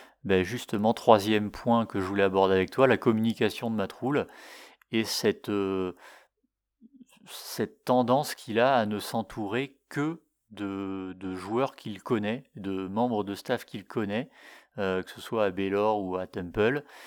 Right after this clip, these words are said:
Et il l'a, il l'a dit lui-même, hein, quand il a fait venir Joe Brady, il est sorti de sa zone de confort, pour reprendre son expression.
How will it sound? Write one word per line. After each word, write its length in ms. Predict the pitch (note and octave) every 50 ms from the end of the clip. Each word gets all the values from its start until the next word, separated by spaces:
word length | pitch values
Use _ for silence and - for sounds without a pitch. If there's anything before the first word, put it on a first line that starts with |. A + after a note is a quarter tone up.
| - - - _ _ _ _ _ _ _ _ -
Et 360 | - A#2+ C3 C#3 D3 D#3+ - -
il 260 | - A#2 G#2 G2+ G2
l'a, 420 | G2+ G2+ G2 G2 F#2+ F#2+ F#2 F#2 F#2
il 140 | F#2 F2+
l'a 120 | F2+ F#2+ F#2+
dit 160 | F2+ F#2+ G2
lui-même, 400 | F#2 F#2+ G2 G2 A2+ D3 D#3 C#3
hein, 160 | B2 A#2+ A#2+
quand 300 | - - G#2+ F#2+ - -
il 120 | G#2+ F#2+ G2
a 340 | F#2+ F#2 F#2 F#2 F2+ F2+ F2+
fait 220 | - - - A#2+
venir 460 | G#2+ A2 A2 G#2 G#2 G#2+ G#2+ G#2 G2
Joe 200 | - F#2+ G2+ G2
Brady, 440 | F2 F2+ F2+ F#2 G2 A#2 C#3 F3 F#3+ _ _ _ _ _ _ _ _ -
il 160 | A2 F#2+ F#2+
est 80 | G2+ G2
sorti 520 | - - - - C#3+ - - - - F2
de 60 | E2
sa 200 | - - - G#2+
zone 240 | G#2 G#2 A2+ A#2 A2+
de 100 | G#2 G#2
confort, 580 | G2+ - A2 F#2 - - G2+ A2 B2 - - _
pour 180 | - G#2+ F#2 E2+
reprendre 340 | F#2+ F#2 - - B2 A2+ G#2+
son 120 | - G#2
expression. 560 | F#2 F#2 - - G#2+ F#2+ F2 A2 A#2+ D3 F3+